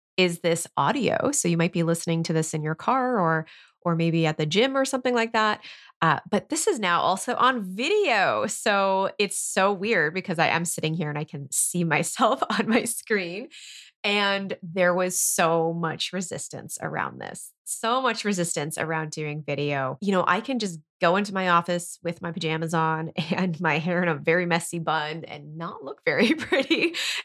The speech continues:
and record a podcast, right? And just do the audio and get it out there. Um, but it's so different when you're doing video. Like, obviously, I wanna look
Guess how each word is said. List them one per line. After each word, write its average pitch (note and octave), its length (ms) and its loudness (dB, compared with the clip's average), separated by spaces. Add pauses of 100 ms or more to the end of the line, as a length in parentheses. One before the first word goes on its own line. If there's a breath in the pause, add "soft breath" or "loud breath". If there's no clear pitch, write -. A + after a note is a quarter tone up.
and A#3 320 2
record C#4 380 0
a D4+ 60 -2
podcast, - 560 0
right? C4 200 2
And A3 120 -4
just B3 160 0
do B3 80 -2
the A#3 140 0
audio G#3+ 340 2
and G#3 80 0
get G3 140 0
it G3+ 100 2
out B3 180 0
there. - 240 0 (560 loud breath)
Um, F#3 360 2
but G#3+ 100 2
it's A#3 140 0
so C#4+ 120 0
different - 500 -4
when F3 140 -2
you're F#3+ 120 -4
doing G#3 320 -4
video. D#3+ 720 0
Like, E3 260 -6 (140)
obviously, D4+ 580 -10 (140)
I C4+ 80 2
wanna E4 300 -2
look A4 280 6